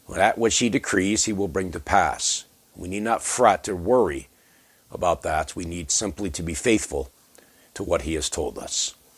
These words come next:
Well, I trust these times are helpful for you. I hope they are. If you have any comments or questions, you can leave me a note. The way to reach me is right before you on the screen, as well as the link to my own personal website, which I do many other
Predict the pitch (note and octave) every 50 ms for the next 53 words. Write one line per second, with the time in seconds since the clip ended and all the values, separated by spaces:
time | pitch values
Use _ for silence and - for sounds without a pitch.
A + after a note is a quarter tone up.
0 | - - - - - - - - - - - - D#3 D#3+ - - E3+ D#3 - D#3
1 | B2+ - - C#3 C3+ A2+ A2+ A2 A2 C3 C3 - C#3 C3 - - B2 A2 A#2 B2
2 | B2 A2+ A2 G#2 B2+ B2 - A#2+ G#2+ G#2+ G#2+ G#2+ G#2+ G#2 - - G#2+ G2+ F#2+ G2
3 | F#2+ - - A#2+ A#2 A2 A2 - - A2 - - A2 G2+ G2 - F#2+ F#2+ E2+ F#2
4 | - F#2+ F2+ F#2 F#2+ F2 F2+ F2 E2+ F2 F2+ F2+ F2+ - E2+ E2+ E2+ D#2 D#2 D2+
5 | A#2 C3 A#2+ - - B2+ A#2+ A#2 A2+ - - F2 E2+ G2+ F#2 E2+ - D#2 - -
6 | B2+ B2 A#2+ A2 A2 A2+ - F2 F2+ E2+ D#2+ D2+ - - - A2 G#2 G#2 G#2+ G2+
7 | F#2 E2 D2 D#2+ E2 E2+ E2+ D#2+ D#2+ D2+ - - C#2+ D2+ F#2 G#2 A2 F#2 - -
8 | - - F2+ D#2+ D#2 D2+ D2 D#2+ F2+ G#2 G#2+ G#2 A2 A2+ - - - B2 B2 -
9 | C3 A2 G#2 G#2 G#2+ G#2 F#2+ - - - G#2+ G#2+ G#2+ - - C#2+ E2+ F2 - E2+
10 | D#2+ D2+ F2 E2 D2+ E2+ F2+ G2+ G2+ F#2+ F#2 F#2+ E2+